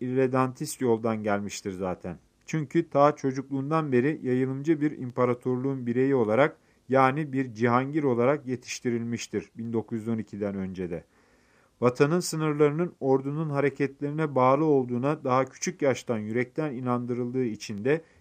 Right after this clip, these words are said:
ilkokuldan sonra askeri rüştiyeye girmiştir hemen. Fakat ne var ki henüz on beş yaşlarındayken yaşadığı Balkan yenilgisi sözcüğün tam anlamıyla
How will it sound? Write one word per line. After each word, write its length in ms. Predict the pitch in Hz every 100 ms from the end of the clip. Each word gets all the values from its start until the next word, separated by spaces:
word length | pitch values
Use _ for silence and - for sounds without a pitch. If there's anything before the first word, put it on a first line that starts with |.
| -
ilkokuldan 680 | 175 165 143 - 131 127 113
sonra 480 | - 110 131 156 -
askeri 560 | 120 - - 127 143 131
rüştiyeye 500 | 120 - 123 127 135
girmiştir 520 | 120 113 107 - 101
hemen. 300 | 95 92 82 _ _ _ _ _ _ _ _ _ -
Fakat 420 | 139 147 151 -
ne 120 | 165
var 240 | 151 127
ki 140 | - 160
henüz 340 | 160 160 143
on 240 | 156 165 147
beş 200 | 127 135
yaşlarındayken 880 | 117 - 120 117 110 98 - 151
yaşadığı 640 | 120 123 113 127 127 147 131
Balkan 340 | 123 117 143
yenilgisi 720 | 135 120 107 98 95 143 151 - _ _
sözcüğün 520 | - 131 127 135 151
tam 240 | - 165
anlamıyla 640 | 156 127 123 113 110 135 151